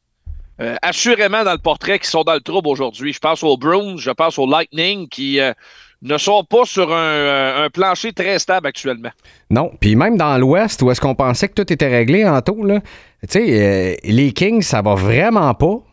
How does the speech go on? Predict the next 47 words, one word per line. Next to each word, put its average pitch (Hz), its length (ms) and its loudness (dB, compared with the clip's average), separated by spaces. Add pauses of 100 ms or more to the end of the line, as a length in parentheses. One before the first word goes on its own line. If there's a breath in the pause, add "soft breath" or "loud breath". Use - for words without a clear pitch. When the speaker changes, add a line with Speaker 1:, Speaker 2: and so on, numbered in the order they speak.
(140)
Speaker 2:
euh, 110 280 4
pour, 120 380 2
pour 127 140 2
le 127 120 4
moment. 123 380 2
Là, 175 140 4
les 170 160 2
Canucks 185 420 -2
vont 131 140 2
réagir 135 440 2
comment 214 380 0
de 120 100 0
cet 123 280 -2
échange-là ? 127 520 0
D'ailleurs, 190 280 2
t'en 147 180 0
penses 233 320 -2
quoi, 240 240 0
Anthony, 104 380 0 (480 loud breath)
de, 107 180 4
Speaker 1:
Mm. - 20 4
Speaker 2:
de, 107 200 2
de 110 140 0
cet 127 260 -2
échange-là ? 135 560 0
Moi, 175 260 2
pour 151 140 -2
moi, 170 260 2
ça 131 220 -2
montre 175 340 0
que 123 320 2 (480 loud breath)
je - 120 -10
comprends 170 420 2
pas 226 100 0
avec 208 140 0
les 156 100 2
Canucks. 165 420 0 (480)
À 147 120 0
mon 208 180 0
avis, 165 240 2
on 160 140 4
a 127 60 4
échangé 131 340 2
le 151 80 2
mauvais 110 280 4
gars. 127 280 0 (200)
Puis, 220 440 0